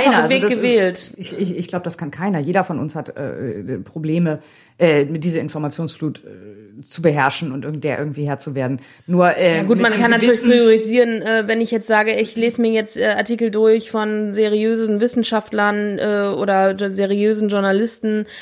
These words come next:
Speaker 1: ähm, dann ist das natürlich was anderes, als wenn ich sage, ich bewege mich jetzt auf Telegram in irgendeiner Schwurbelgruppe, ne? Das ist ja schon, also da, da differenziert man ja schon.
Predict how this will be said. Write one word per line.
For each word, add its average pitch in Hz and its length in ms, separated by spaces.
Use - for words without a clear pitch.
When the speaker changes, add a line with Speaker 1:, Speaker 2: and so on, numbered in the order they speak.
Speaker 1:
ähm, 202 420
dann 202 120
ist 208 160
das 214 100
natürlich 202 200
was 196 120
anderes, 202 340
als 196 120
wenn 202 100
ich 196 100
sage, 202 180
ich 185 80
bewege 202 280
mich 196 100
jetzt 196 160
auf 185 100
Telegram 190 520
in 185 100
irgendeiner 180 560
Schwurbelgruppe, 175 760
ne? 185 180
Das 190 160
ist 185 100
ja 185 120
schon, 185 480
also 180 200
da, 180 160
da 175 280
differenziert 190 680
man 175 140
ja 170 140
schon. 170 440